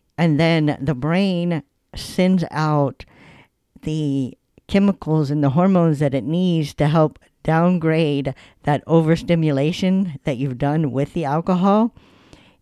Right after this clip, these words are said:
And so once it does that, then inside your body, the relaxation side, the truth is you're really actually more anxious than you were when you started.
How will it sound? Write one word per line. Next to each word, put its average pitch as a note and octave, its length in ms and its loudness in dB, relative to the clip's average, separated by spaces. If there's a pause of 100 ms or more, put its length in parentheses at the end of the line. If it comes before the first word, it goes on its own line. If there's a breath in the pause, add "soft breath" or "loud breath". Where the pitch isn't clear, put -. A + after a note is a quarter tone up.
(160)
And G#3 600 2
so F3 160 -2
once G3 300 0
it B2+ 220 -4
does F3+ 260 0
that, B3 420 0 (120)
then F3+ 240 -2
inside G3 500 -2
your E3+ 100 0
body, F3 580 -2 (760 loud breath)
the F3 200 0
relaxation F#3+ 800 0
side, D#3+ 520 0
the D#3+ 100 0
truth A#3 440 0
is D3+ 440 2
you're D#3+ 260 0
really F#3+ 480 0
actually D#3 680 -2 (480 loud breath)
more F#3+ 420 4
anxious D#3 840 -4 (300)
than E3 280 0
you D#3 100 2
were E3 340 4
when D3+ 160 0
you D3 80 0
started. E3 640 0